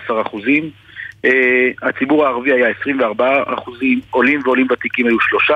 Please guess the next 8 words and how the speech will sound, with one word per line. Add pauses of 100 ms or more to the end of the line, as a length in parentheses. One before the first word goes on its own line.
(120)
עשר
אחוזים, (360)
המגזר
הכללי
היה
ארבעים
וחמישה
אחוזים,